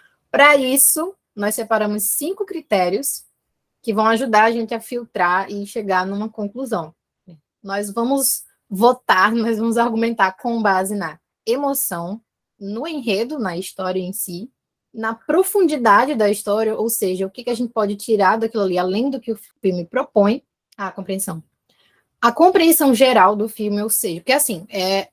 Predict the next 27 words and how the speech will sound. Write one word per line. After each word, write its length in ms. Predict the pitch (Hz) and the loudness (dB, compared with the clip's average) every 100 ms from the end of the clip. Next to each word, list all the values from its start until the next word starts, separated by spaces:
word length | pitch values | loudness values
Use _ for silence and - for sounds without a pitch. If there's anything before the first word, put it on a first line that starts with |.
| _ - 208 | _ -20 -8
os 200 | 220 - | -6 -2
filmes 220 | 220 226 | 0 2
da 100 | 247 | 0
Pixar, 320 | 254 233 349 | -2 -4 -2
eles 100 | 359 | -2
são 160 | 381 277 | 0 2
voltados 360 | 302 302 277 - | 2 2 -2 -2
pra 140 | 294 | -6
criança, 380 | 311 381 185 196 | -2 -2 0 -2
a 60 | |
gente 180 | 185 196 | -4 -6
assiste 380 | 214 - 220 226 | -6 -4 -6 -6
digerido, 460 | 214 - 269 220 - _ _ _ _ | -10 -4 0 0 -2 _ _ _ _
mas 360 | 226 233 269 262 | -4 -2 0 0
o 80 | 302 | -2
público-alvo 720 | - 277 320 - 302 240 262 | -2 0 0 4 6 6 2
são 180 | 294 277 | -6 -4
crianças, 540 | 330 302 202 202 202 | -4 -4 -6 -6 -8
então 260 | 220 220 214 | -6 -4 -4
a 80 | |
gente 280 | 220 233 226 | -2 -4 -4
vai 140 | 226 233 | -2 0
ver 120 | 226 | -2
também 220 | 240 226 | -2 -4
os 120 | 233 | -6
filmes 240 | 226 208 - | -8 -8 -8
que, 300 | 233 226 | -6 -6